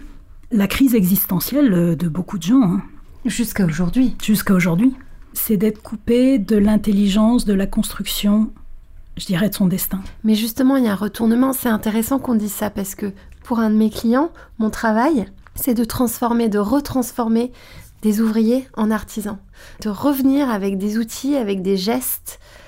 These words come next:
Speaker 2: C'est quand même un petit signe des temps. Mais vous, vous le voyez tous les jours. On a parlé des Greta, des reconversions. C'est que peut-être pas encore l'industrie et la société, bien que ça commence un petit peu, mais les, les gens, individuellement, retournent vers le faire.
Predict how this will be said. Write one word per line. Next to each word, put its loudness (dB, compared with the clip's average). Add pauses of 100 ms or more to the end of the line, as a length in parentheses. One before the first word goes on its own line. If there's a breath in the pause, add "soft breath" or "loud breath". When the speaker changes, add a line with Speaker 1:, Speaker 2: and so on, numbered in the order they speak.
(240 soft breath)
Speaker 2:
C'est 0
quand 2
même 4
un 2
petit -4
signe 2
des 0
temps. -4 (420 loud breath)
Mais 4
vous, 2
vous 2
le 0
voyez 0
tous -2
les 4
jours. 2
On 2
a 2
parlé -2
des -2
Greta, 0
des 2
reconversions. 0 (240 loud breath)
C'est 0
que 0 (480)
peut-être 0
pas 2
encore 0
l'industrie 0
et -6
la 0
société, -2 (160)
bien -2
que -2
ça -4
commence -4
un -2
petit -10
peu, 2
mais 6
les, 0 (320 loud breath)
les -2
gens, 0 (320)
individuellement, 2
retournent 0
vers -2
le -2
faire. -12